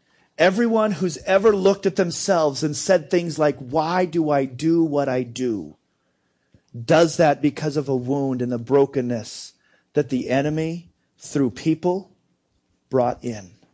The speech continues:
And there's a saying that's true, but we need to break it and not just live it.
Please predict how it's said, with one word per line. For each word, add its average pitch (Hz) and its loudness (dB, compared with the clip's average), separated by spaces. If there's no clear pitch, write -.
And 131 2
there's 160 6
a 156 0
saying 214 2
that's 185 2
true, 175 4
but 151 6
we 156 8
need 156 -2
to 165 0
break 175 4
it 156 6
and 151 2
not 143 4
just 139 0
live 139 4
it. - -4